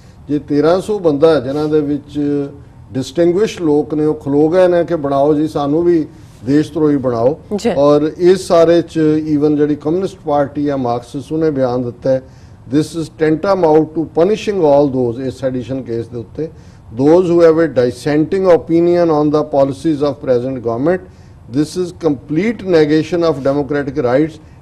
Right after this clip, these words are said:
Speaker 1: and reflects the growing authoritarianism in the country।" ਕਿ ਇਹ ਜਿਹੜੀ ਤਾਨਾਸ਼ਾਹੀ ਹੈ, ਉਸ ਦੇ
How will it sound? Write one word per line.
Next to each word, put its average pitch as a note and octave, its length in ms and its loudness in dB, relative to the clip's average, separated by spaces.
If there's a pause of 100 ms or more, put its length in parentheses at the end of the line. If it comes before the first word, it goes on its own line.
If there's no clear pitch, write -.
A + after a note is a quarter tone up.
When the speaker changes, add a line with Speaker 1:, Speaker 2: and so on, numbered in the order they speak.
(160)
Speaker 1:
and D3+ 240 0
reflects D#3 580 0
the D#3+ 300 4
growing D#3 360 2
authoritarianism D3+ 1200 -2
in B2+ 100 -6
the B2 160 -4
country।" G2 380 -14 (460)
ਕਿ C#3 160 -8
ਇਹ E3+ 180 2
ਜਿਹੜੀ D3+ 220 -4
ਤਾਨਾਸ਼ਾਹੀ E3+ 800 2
ਹੈ, C3 240 6
ਉਸ D3+ 460 -4
ਦੇ C#3+ 340 0